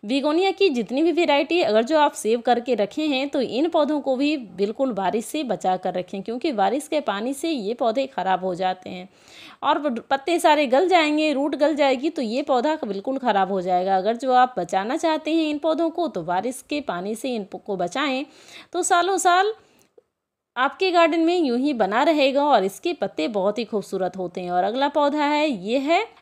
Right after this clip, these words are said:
एग्लोनिमा की वैरायटी। एग्लोनिमा की जितनी भी वैरायटी है ना, सभी को आप बारिश के पानी से बचाएं, क्योंकि बारिश का पानी इनके, इनको बिल्कुल भी पसंद नहीं होता है।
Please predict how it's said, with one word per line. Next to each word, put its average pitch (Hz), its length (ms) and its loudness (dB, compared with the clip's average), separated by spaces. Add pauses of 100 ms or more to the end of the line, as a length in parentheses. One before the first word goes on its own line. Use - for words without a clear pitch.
एग्लोनिमा 339 520 4
की 285 160 -4
वैरायटी। 214 540 0
एग्लोनिमा 370 500 2
की 381 200 0
जितनी 220 300 -4
भी 311 120 2
वैरायटी 320 460 0
है 349 100 0
ना, 381 140 -2
सभी 220 300 -4
को 277 120 -2
आप 254 120 4
बारिश 185 320 0
के 254 140 -4
पानी 190 280 -4
से 208 140 -4
बचाएं, 180 420 -6
क्योंकि 254 320 -2
बारिश 220 320 0
का 320 140 -2
पानी 285 340 -2
इनके, 247 440 -6 (560)
इनको 262 360 -4
बिल्कुल 214 360 -2
भी 226 120 -2
पसंद 190 340 -6
नहीं 180 220 -8
होता 185 280 -6
है। 170 160 -10